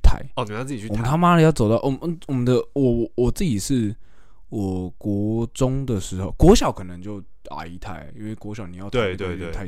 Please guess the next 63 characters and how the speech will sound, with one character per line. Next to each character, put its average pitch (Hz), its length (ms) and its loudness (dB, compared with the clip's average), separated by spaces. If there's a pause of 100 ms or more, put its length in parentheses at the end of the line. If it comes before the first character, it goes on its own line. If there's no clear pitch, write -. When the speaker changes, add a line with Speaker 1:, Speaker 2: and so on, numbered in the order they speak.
Speaker 1:
重。 - 280 -12
Speaker 2:
对。 87 220 -10 (380)
对。 85 160 -8
Speaker 1:
对， 58 100 -14
然 104 100 -6
后， 123 280 -4 (140)
但 143 220 -2
国 98 240 -6
中 110 200 -4
的 95 80 -4
话 98 180 -4
就 98 100 -4
是， 95 320 -4 (680)
呃， 90 480 -6 (720)
学 - 160 -4
校 160 140 2
会 156 140 4
有 92 80 -2
一 98 40 -4
区， 92 360 -6
然 95 120 -8
后 117 220 -4
那 131 220 -6
区 117 180 -4
就 110 140 -6
是 110 120 -8
抬 95 200 -4
便 95 160 -6
当 87 180 -12
区。 76 260 -14 (220)
Speaker 2:
对。 95 160 -6
Speaker 1:
就 139 100 -8
是 139 160 -2 (200)
餐 120 260 2
车 101 240 10
外 123 160 0
面 120 100 -6
的 104 120 -6
那 104 80 -8
个 95 340 -8
Speaker 2:
全 107 160 -6
部 120 60 -6
会 135 120 -2
运 120 140 -6
到 104 100 -4
那 147 60 2
里 - 80 -2
去。 - 20 -4
Speaker 1:
就 - 0 -
会， 156 140 4
会 147 240 0
运 143 60 0
到 131 100 2
那 123 80 0
边 101 240 2
去。 98 200 -2
Speaker 2:
嗯。 82 100 -10
Speaker 1:
然 90 100 -6
后 120 120 -2
呢， 113 280 -4
因 175 100 -4
为 180 60 -2
你 110 180 -4